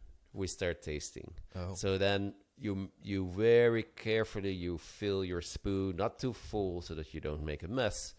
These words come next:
Speaker 2: Right.
Speaker 1: But now you have your spoon with relatively hot coffee that's, has a temperature of anywhere between a hundred and twenty to a hundred and forty degrees Fahrenheit.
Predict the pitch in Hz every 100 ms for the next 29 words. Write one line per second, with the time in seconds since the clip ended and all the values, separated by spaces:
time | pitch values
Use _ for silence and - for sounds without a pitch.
0 | - 90 87 - - 87 95 92 95 92
1 | 87 92 85 85 82 - - - 107 95
2 | 82 78 76 82 82 95 95 101 90 -
3 | 87 82 - 87 80 76 73 - - -
4 | - _ - 82 78 78 92 82 80 76
5 | - - 92 90 85 78 82 76 76 80
6 | 85 82 78 - 113 110 92 87 78 80
7 | 76 80 80 76 78 - 107 90 82 80
8 | 82 80 - - 90 78 73 73